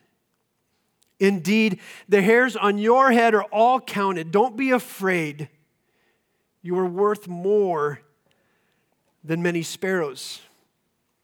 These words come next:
The fear of God.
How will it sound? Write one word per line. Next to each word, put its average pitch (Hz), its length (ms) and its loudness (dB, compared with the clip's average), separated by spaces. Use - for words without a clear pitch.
The 139 100 -10
fear 185 400 -4
of 143 160 -10
God. 147 320 -12